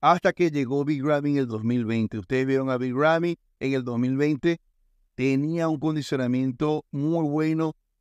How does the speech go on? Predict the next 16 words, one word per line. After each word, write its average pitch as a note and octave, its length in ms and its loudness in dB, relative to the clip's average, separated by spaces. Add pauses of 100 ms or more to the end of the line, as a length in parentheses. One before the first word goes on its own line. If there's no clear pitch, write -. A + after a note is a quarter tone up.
pero D3+ 340 0
jamás D#3 680 0
algo D#3+ 240 -2
parecido C#3+ 760 0
a B2 100 4
lo C3 200 0
que C3 200 -2
pudo E3 400 -2
haber C#3 200 -2
sido C#3 340 -2
Ronnie B2 260 0
Coleman. A#2 400 -2 (480)
¿Cuál F#3 300 6
es F3+ 80 2
la E3+ 120 0
razón? D#3+ 540 0